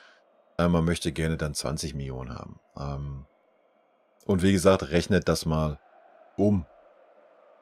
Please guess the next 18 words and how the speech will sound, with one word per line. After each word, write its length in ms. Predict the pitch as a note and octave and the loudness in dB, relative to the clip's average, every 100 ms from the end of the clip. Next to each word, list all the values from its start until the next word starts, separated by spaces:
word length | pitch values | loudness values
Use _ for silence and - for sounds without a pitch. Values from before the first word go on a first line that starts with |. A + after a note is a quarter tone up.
| _ | _
Ja. 260 | D#2 E2+ - - _ _ _ _ _ _ _ _ _ _ _ _ _ _ | -4 -4 -6 -20 _ _ _ _ _ _ _ _ _ _ _ _ _ _
Könnt 180 | - G#2+ | 2 6
ihr 100 | F2+ | 8
auch 120 | F#2+ | 8
nochmal 240 | G2 G2 | 6 6
eine 120 | F#2+ F2+ | 4 2
Zahl 320 | - G2 F#2+ | 6 8 8
in 140 | F2+ | 4
den 100 | F2 | 2
Raum 300 | D#2 F#2 G2+ | 4 4 6
werfen. 480 | F#2 G2 - F#2+ G2 - _ _ - - - - - - _ _ - - _ _ _ _ _ _ _ _ _ _ _ _ _ _ _ _ _ _ _ | 8 6 6 0 -2 -8 _ _ -20 -20 -20 -20 -20 -20 _ _ -18 -18 _ _ _ _ _ _ _ _ _ _ _ _ _ _ _ _ _ _ _
Wo 200 | E2 E2+ | -4 -2
wir 80 | D#2 | -2
wahrscheinlich 360 | C#2+ F2 D2+ | -4 -2 0
auch 140 | F#2+ G2+ | 2 2
vom 180 | F#2+ F2 | 0 0
Glauben 400 | E2+ G2 G#2 F2 | 4 6 6 4
abfallen. 680 | F#2 - F#2 F#2 F#2 F2+ | 0 0 2 4 2 0